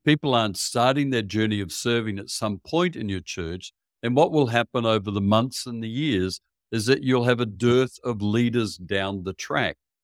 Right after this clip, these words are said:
So getting people onto the beginning part of the pipeline is so important. And today, I'm gonna help you build an effective and vibrant annual recruitment campaign. Hi, I'm John Finkelty from Grow a Healthy Church. Today,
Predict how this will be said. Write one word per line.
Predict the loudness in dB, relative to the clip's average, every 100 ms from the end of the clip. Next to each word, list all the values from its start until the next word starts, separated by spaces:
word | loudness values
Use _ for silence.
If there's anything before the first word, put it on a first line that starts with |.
| _
So | -14 0 2 2
getting | 2 2 2 2
people | 0 0 -4 -2
onto | 4 4 4 0 -4
the | -4
beginning | -4 2 4 4 0
part | -2 -2 -2
of |
the | -6
pipeline | -4 -4 -4 -2 -4 -4
is | -8 -6
so | -6 -6 -4 4 4 6 2 -4 _ _ _
important. | 0 0 2 0 0 -6
And | -10
today, | -6 4 6 6 2 _ _ -6
I'm |
gonna | -2 -2
help | 2 2 2
you | 0 2 2 -6 _ _
build | 2 2 2 -4
an | -12
effective | -12 _ 0 0 _ 0 0 -4
and | -14 -10
vibrant | -4 -2 -2 -6 -10 _
annual | -6 -6 -6 -6
recruitment | -8 -6 -4 -4 -4 -14 -4
campaign. | -4 -4 -8 -8 -8 -6 2
Hi, | 4 4
I'm | 0 0
John | 0 0
Finkelty | -2 -8 -2 -2 -2 -4 -6 _ _ _
from | -2
Grow | 6 8 8
a |
Healthy | 6 2 0 -6
Church. | 0 2 2 -4
Today, | 0 2 2